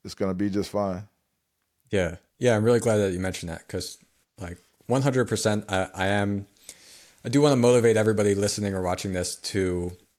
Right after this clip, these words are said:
Speaker 2: become an entrepreneur if they wanna do that. Um, but I'm not trying to suggest,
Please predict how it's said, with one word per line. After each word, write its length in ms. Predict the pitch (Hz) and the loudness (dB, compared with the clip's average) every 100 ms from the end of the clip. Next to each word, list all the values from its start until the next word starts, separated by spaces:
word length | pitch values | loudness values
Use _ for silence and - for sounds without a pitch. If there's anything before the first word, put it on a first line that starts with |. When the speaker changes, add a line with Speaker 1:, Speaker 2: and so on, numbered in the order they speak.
| _ _ - | _ _ -8
Speaker 2:
become 300 | 104 113 107 | -2 0 0
an 80 | |
entrepreneur 420 | 101 92 104 101 92 | -2 -6 -8 -6 -4
if 80 | |
they 80 | 90 | -4
wanna 240 | 92 104 92 | -2 -4 -4
do 180 | 120 | -4
that. 300 | 123 87 - _ _ _ _ _ _ - | -2 -4 -8 _ _ _ _ _ _ -4
Um, 420 | 101 90 90 - _ - | -2 0 -4 -6 _ 0
but 220 | 104 - | 0 0
I'm 140 | 107 104 | -2 0
not 200 | 101 - | -2 -2
trying 260 | 110 95 | -4 -2
to 80 | 92 | -4
suggest, 580 | - 98 101 90 - | -4 -4 -2 -4 -6